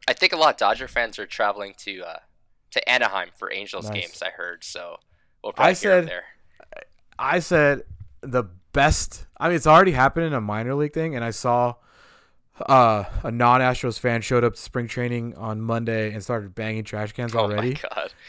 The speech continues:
Speaker 2: But, dude, if you could do, like, bring your own trash can night at a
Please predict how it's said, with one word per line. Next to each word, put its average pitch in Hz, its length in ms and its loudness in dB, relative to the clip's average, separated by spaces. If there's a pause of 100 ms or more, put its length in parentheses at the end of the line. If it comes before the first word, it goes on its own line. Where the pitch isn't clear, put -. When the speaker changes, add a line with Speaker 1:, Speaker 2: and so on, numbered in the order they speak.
(140)
Speaker 2:
But, 143 280 2
dude, 139 220 -4
if 113 200 -6
you - 120 6
could 139 220 0
do, 127 260 -2
like, 104 220 -4 (120)
bring 127 220 -6
your 135 140 -2
own 127 140 -2
trash 113 380 -8
can 104 280 -10
night 95 260 -12 (640)
at 117 140 -2
a 113 80 -4